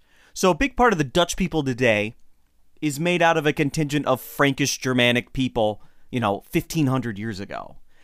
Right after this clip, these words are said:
along with Frisians and Saxons being assimilated slowly in other groups that kind of make up the identity of the modern-day Dutch people. But we have a long way to go before the Dutch really seem to recognize that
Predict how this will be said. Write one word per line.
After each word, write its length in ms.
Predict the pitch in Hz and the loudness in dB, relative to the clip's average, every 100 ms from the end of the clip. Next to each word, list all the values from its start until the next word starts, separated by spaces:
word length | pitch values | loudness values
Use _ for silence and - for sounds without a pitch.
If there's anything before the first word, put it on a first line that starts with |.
| - - | -20 -2
along 420 | 127 123 123 120 | 0 4 2 2
with 180 | 113 113 | -2 -4
Frisians 840 | - 127 117 120 113 113 110 113 - | -4 -2 0 0 0 -2 -4 -8 -6
and 500 | 110 107 107 107 104 | -4 -2 -2 -2 -2
Saxons 760 | - - 120 - 131 120 110 | 0 2 2 0 -4 -4 -4
being 300 | 101 113 110 | -4 -2 -2
assimilated 640 | 117 - 120 117 117 113 | -6 -4 -2 0 -2 -4
slowly 420 | - 110 117 113 110 | -8 -6 -4 -2 -4
in 120 | 104 | -2
other 220 | 120 113 | -4 -4
groups 400 | 101 131 104 - - - | -6 -8 -8 -12 -18 -10
that 140 | - 143 | -4 -2
kind 200 | 175 180 | 0 0
of 140 | 151 | 0
make 360 | 123 135 156 - | 0 0 0 0
up 200 | 147 - | -2 0
the 200 | 127 120 | -2 0
identity 720 | 113 107 131 123 123 107 107 | 0 0 0 0 -2 -6 -6
of 100 | 98 | -4
the 80 | 104 | -4
modern-day 520 | 104 110 107 101 101 | 0 0 -2 -6 -8
Dutch 260 | 107 104 | -8 -8
people. 240 | - 113 110 | -8 -6 -2
But 100 | 131 | 0
we 100 | 269 | 2
have 100 | 214 | 4
a 40 | |
long 200 | 147 147 | 4 4
way 100 | 131 | 2
to 80 | 107 | -2
go 420 | 101 180 135 - - _ - | 2 4 4 -2 -14 _ -12
before 200 | 139 151 | -4 -2
the 120 | 123 | -2
Dutch 300 | 113 135 - | 0 0 0
really 280 | 123 131 120 | -4 -4 -2
seem 220 | - 127 | -2 -2
to 180 | 113 104 - - | -2 -4 -6 -16
recognize 760 | 113 127 147 127 120 113 107 107 | -2 0 0 -2 -2 0 0 -2
that 300 | 110 110 110 | -2 0 -2